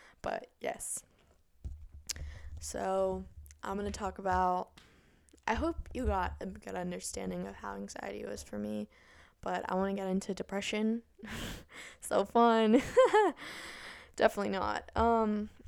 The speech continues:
I wanna say I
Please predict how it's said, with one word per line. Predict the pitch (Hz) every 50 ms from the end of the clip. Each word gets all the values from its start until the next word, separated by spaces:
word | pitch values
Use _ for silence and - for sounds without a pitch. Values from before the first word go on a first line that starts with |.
| - - - -
I | - 214 220
wanna | 247 277 302 320
say | - - - - 190 185 190 196 196 190 196 190 190 196 208 - - - - - - - - -
I | - 202 185 185 185 185 185 185 185 185 185 185 190 185